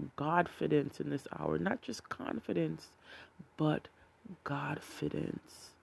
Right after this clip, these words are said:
and belief in our inner guidance, inner authority,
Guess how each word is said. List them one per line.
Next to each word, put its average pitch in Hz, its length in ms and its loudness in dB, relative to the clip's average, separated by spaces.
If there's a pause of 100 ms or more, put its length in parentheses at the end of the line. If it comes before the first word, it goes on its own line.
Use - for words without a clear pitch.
(1200)
and 156 220 2
belief 147 720 4 (160)
in 147 180 0
our 76 240 -2 (260)
inner 160 480 4 (760)
guidance, 151 720 0
inner 156 340 -2
authority, 147 960 -2